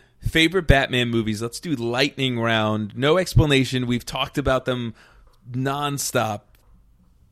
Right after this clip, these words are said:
I'm gonna, I'll go first. I'll tell you mine are Batman eighty-nine and Dark Knight. Dark Knight, I can, I can pretty much re-, Dark Knight is, like, walk the line for me. I can, every time it's on, I can just sit there and, and watch it from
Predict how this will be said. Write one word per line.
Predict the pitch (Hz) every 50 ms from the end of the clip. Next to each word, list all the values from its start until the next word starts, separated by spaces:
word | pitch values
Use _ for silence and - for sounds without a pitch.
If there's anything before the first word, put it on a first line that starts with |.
| _ _ - - -
I'm | 123 147 160 175
gonna, | 175 175 170 160 -
I'll | - 139 165
go | 175 180 170
first. | 160 - - 135 127 117 - - -
I'll | 131 135
tell | - 135 127
you | 127 120
mine | 120 123 123 127 127 123 120 117 120 117 - -
are | - 113 107 107 107 104
Batman | 101 107 - 131 131 123 123 127 123 120
eighty-nine | 117 113 113 113 113 110 107 107 107 107 104 98 - - - - - - -
and | - 110 110
Dark | 113 104 95 -
Knight. | 98 87 85 78 - - - - - - - -
Dark | - 147 151 143
Knight, | 147 147 139 135 135 - - -
I | 113 120
can, | 104 113 107 107 104 101 - - -
I | 117
can | 110 123 113
pretty | 98 165 170 160
much | 143 127 - - 120
re-, | 127 127 - - - - - - -
Dark | - 156 156 -
Knight | 151 139 127
is, | 123 123
like, | 117 107
walk | 117 120 120 113 -
the | 120
line | 110 107 107 110 107 101 98
for | - 98
me. | 92 90 87
I | 95
can, | 95 - 107 104 - -
every | - 127 143 156 160
time | 151 160 143 135
it's | 127 117 - -
on, | 120 113 113 107
I | 104 98
can | - 101
just | 92 98 - -
sit | - 113 -
there | - 107 104 101
and, | 98 95 95 -
and | 107 107 101
watch | 101 104 104 98 - -
it | -
from | - - -